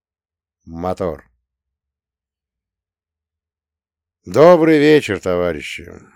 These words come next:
Идеальных правителей не существует. Они ведь тоже люди, а людям свойственно ошибаться. После героической гибели Никиты Сергеевича сомнений не останется ни у кого.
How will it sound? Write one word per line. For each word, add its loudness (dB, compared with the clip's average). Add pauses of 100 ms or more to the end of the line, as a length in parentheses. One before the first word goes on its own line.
(200)
Идеальных 2
правителей -2
не -6
существует. -8 (340)
Они -4
ведь -4
тоже -2
люди, -8 (400)
а 2
людям 0
свойственно -4
ошибаться. -16 (1300)
После 2
героической 0
гибели -4
Никиты -6
Сергеевича -6
сомнений -6
не -6
останется -6
ни -8
у -8
кого. -8